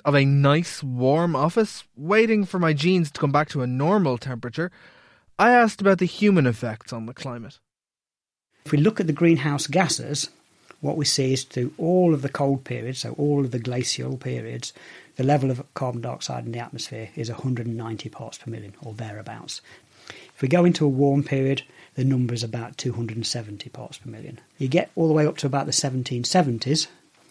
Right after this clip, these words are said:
Speaker 2: and suddenly it starts to rise. It starts to rise and continues to rise until you get to the level we see today in the atmosphere, which is about four hundred and ten. And round about the seventeen seventies was when the steam engine was invented.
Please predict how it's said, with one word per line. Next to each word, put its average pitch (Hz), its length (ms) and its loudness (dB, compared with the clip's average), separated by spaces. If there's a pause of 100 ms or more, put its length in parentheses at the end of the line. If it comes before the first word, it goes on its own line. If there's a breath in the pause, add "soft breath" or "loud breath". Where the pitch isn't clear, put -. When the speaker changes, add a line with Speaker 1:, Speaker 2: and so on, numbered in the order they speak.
(180)
Speaker 2:
and 123 100 -4
suddenly 127 380 -2
it - 80 -6
starts 123 360 -4
to 131 140 -6
rise. 113 540 -8
It 151 100 -8
starts 123 300 -8
to 123 120 -8
rise 127 380 -2 (280 loud breath)
and 123 480 -4
continues 139 520 4
to 123 120 -6
rise 120 300 -6
until 120 280 -6
you 120 80 -2
get 113 220 -8
to - 120 -16
the 117 80 -6
level 120 260 -4
we 110 120 -8
see 110 220 -4
today 120 300 -6
in 104 80 -8
the 104 60 -10
atmosphere, 107 440 -12 (280 soft breath)
which 107 100 -8
is 113 60 -6
about 110 240 -10
four 113 240 -6
hundred 107 220 -10
and 107 100 -10
ten. 107 260 -12 (180)
And 123 160 0
round 165 280 6
about 143 340 2
the 127 60 -6
seventeen 131 420 -2
seventies 123 480 -4
was 117 140 -8
when 120 220 -6
the 117 200 -8 (140)
steam 127 300 -2
engine 107 280 -8
was 107 140 -10
invented. 104 480 -12